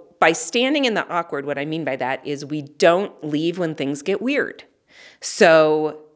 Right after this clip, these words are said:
you say something and immediately you think, "Oh, shoot, I shouldn't have said it that way," or, "I shouldn't have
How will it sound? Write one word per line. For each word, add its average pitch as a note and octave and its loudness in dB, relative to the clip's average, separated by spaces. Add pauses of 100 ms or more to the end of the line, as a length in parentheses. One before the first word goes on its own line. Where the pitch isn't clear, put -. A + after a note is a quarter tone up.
(240)
you F3 -6
say E3 2
something D3+ -6
and C3+ -8 (160)
immediately D#3 -2
you C3 -6
think, C3 -10 (600)
"Oh, B2 -6 (340)
shoot, - -10 (220)
I C#3+ 2
shouldn't C3 -4
have G2+ -10
said - -6
it G2 -10
that - -10
way," E2+ -12
or, C#3+ -6
"I B2+ -4
shouldn't C3+ -4
have G#2 -12